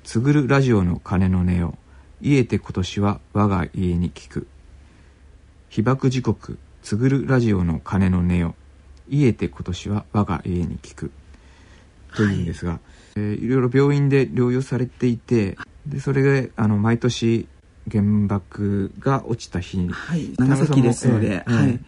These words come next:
Speaker 2: 八月九日のちょうど十一時二分という時刻、長崎ではいろんな、
Speaker 1: はい。
Speaker 2: えー、セレモニーというかですね、
Speaker 1: ええ。
Speaker 2: が行われていると思いますけれども、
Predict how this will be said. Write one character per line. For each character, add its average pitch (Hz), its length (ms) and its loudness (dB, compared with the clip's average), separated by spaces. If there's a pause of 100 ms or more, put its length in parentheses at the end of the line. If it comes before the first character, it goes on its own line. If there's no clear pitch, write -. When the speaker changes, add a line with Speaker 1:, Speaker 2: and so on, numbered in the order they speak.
(260)
Speaker 2:
八 127 240 -4
月 123 200 -4
九 123 120 -2 (260)
日 127 320 0
の 143 140 2
ち - 100 -6
ょ 127 120 2
う 123 40 -2
ど 135 80 0
十 127 240 2
一 135 240 -2
時 123 180 -2
二 131 140 4
分 156 220 2
と 117 100 0
い 110 140 2
う 104 40 0
時 110 120 -4
刻、 104 300 -4
長 135 200 0
崎 139 220 -4
で 190 80 4
は 208 100 4
い 151 60 2
ろ 147 120 2
ん 143 80 2
な、 139 80 2
Speaker 1:
は 143 60 2
い。 156 60 -8 (400)
Speaker 2:
え 131 40 -8 (120)
ー、 - 20 -10
セ 139 140 -4
レ 107 60 0
モ 98 100 0
ニ 101 160 -2
ー - 20 -10
と 107 80 -4
い 107 100 0
う 101 80 -4
か 98 120 -6
で 101 100 -4
す 110 160 -2
ね、 95 200 0
Speaker 1:
え - 20 -4
え。 - 20 -4
Speaker 2:
が 156 280 0
行 - 220 -4
わ 107 200 2
れ 107 100 2
て 113 100 -2
い 110 60 2
る 113 100 0
と 113 80 -4
思 107 180 2
い 104 60 0
ま 101 120 -2
す - 80 -12
け 104 100 -4
れ 101 120 -4
ど 104 100 -2
も、 110 400 0